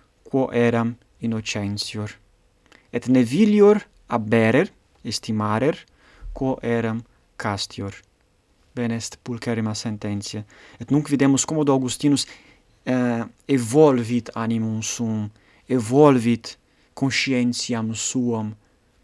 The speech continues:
Et invenit illic illa, illos motus animi, animi iuvenis,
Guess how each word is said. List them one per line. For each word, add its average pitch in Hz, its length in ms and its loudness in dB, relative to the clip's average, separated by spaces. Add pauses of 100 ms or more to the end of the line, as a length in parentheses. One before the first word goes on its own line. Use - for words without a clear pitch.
(340)
Et 151 320 -6
invenit 156 440 0
illic 160 460 -2 (920)
illa, 160 480 -2 (420)
illos 151 460 2
motus 135 800 -2 (100)
animi, 127 560 2 (920)
animi 117 400 2 (140)
iuvenis, 110 640 -2